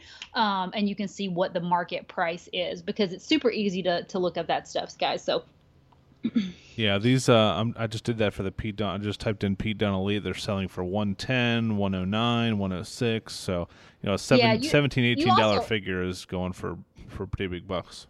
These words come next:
Speaker 1: Yeah, you have to be careful too, though, because, like, right now, before it's been widely distributed, like, you know, the prices are gonna be jacked up versus, like, if you wait a little while, some, you know, sometimes that, that,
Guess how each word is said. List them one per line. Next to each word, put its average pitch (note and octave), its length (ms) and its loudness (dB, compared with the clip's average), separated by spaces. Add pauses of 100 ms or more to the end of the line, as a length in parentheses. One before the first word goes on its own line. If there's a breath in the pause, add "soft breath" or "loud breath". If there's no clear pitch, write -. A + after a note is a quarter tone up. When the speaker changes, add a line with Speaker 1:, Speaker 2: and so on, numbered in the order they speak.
(120)
Speaker 1:
Yeah, A#3 260 2
you A#3 180 -2
have F#4+ 200 -2
to G4 60 -8
be D#4 120 -4
careful A#3+ 340 -6
too, A3+ 240 -4
though, G3+ 140 0
because, G#3+ 360 -4
like, A3+ 160 -4
right B3 220 0
now, A#3 180 2
before A3 300 -4
it's - 140 -10
been G#3 180 -2
widely F#3+ 400 0
distributed, F#3+ 800 -4
like, F#3 180 -4
you G#3 80 -4
know, F3+ 80 -4
the E3 80 -8
prices F3+ 320 -4
are F3+ 80 -4
gonna F#3 160 -4
be F3+ 100 -4
jacked F3 440 -2
up F#3 260 -2
versus, G3 380 -4
like, F#3+ 180 0 (220 loud breath)
if A3+ 120 -2
you C4+ 140 4
wait A#3+ 240 4
a B3+ 40 4
little A3 260 2
while, F#3 260 4
some, D4+ 320 -2
you C4 120 0
know, B3+ 60 0
sometimes D#4+ 360 0
that, B3 240 0
that, A#3 160 -2